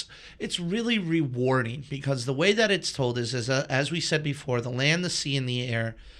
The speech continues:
Land takes a week. That's telling a story over a week of time. The sea takes and tells a story over a day. And the air tells a story over one hour. But they're intercut.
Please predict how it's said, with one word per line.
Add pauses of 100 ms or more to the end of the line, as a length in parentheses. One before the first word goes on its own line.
(180)
Land
takes
a
week. (200)
That's
telling
a
story
over
a
week
of
time. (420)
The
sea
takes
and
tells
a
story
over
a
day. (600)
And
the
air
tells
a
story
over
one
hour. (220)
But
they're
intercut.